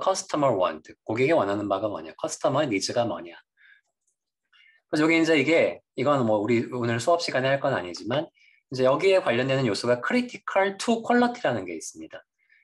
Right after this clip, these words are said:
이게 이제 뭐 critical to, 뭐 function, 여러 가지 용어들이 있는데 이건 이제 뭐 식스 시그마라든가 이런 좀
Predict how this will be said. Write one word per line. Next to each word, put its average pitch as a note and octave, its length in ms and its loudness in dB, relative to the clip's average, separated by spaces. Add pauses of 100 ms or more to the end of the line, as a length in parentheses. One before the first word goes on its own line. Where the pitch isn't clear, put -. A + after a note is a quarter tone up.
(160)
이게 - 140 -2
이제 G#3+ 100 0
뭐 G3 180 -4
critical F#3+ 600 -2
to, G3+ 420 0
뭐 - 120 0
function, F#3+ 500 0
여러 G#2+ 260 -2
가지 B2+ 180 0
용어들이 G#2+ 360 0
있는데 F#2 440 -4 (380)
이건 E3 200 4
이제 C#3 580 2 (340)
뭐 G2 340 2
식스 G#3+ 260 -4
시그마라든가 C3 1040 0
이런 F2+ 520 -8 (280)
좀 - 280 -18